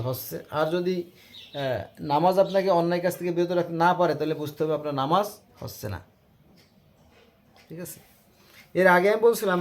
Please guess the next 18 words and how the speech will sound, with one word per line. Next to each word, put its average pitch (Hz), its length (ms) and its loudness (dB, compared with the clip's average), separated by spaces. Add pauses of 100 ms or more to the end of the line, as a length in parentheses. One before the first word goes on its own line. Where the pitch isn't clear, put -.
এখনও 202 280 0
বলি 156 220 4
যে 165 80 6 (140)
আপনার, 190 280 4
আহ, - 680 -4 (140)
কোনো 180 180 2 (120)
একটা 220 260 -2 (240)
কাজ 180 280 6 (260)
পরিপূর্ণ 196 440 0 (100)
হতে 185 220 -2
হলে 196 180 6 (360)
তিনটে 233 460 2 (460)
শর্ত 160 260 -2 (120)
প্রযোজ্য। 139 360 -4 (1000)
এক 151 140 -6
নম্বরে 175 300 4 (1160)
মৌখিক 175 540 0
স্বীকৃতি, 175 440 -2